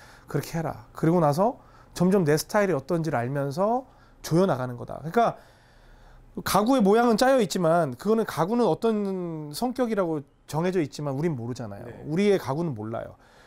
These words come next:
Speaker 1: 그러면 이쪽 조여보고, 이쪽 조여보고, 이쪽 조여보고, 이쪽 조여보면서 나의 스윙 스타일을 만들어가는 거지,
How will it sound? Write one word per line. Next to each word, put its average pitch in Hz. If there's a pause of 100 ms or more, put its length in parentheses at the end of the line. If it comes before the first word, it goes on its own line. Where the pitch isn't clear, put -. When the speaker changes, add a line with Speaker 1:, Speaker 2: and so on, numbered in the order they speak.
Speaker 1:
그러면 160
이쪽 139
조여보고, 135
이쪽 123
조여보고, 123
이쪽 120
조여보고, 120
이쪽 117
조여보면서 139
나의 175
스윙 269
스타일을 196
만들어가는 147
거지, 156